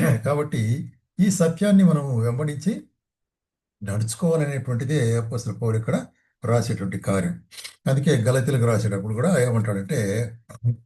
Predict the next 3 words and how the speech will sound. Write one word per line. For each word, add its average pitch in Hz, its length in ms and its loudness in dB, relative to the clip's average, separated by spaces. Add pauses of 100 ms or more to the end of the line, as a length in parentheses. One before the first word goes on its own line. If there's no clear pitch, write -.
(1400)
గలతీలకు 113 500 -2
ఆరో 110 280 0
అధ్యాయము, 101 800 -2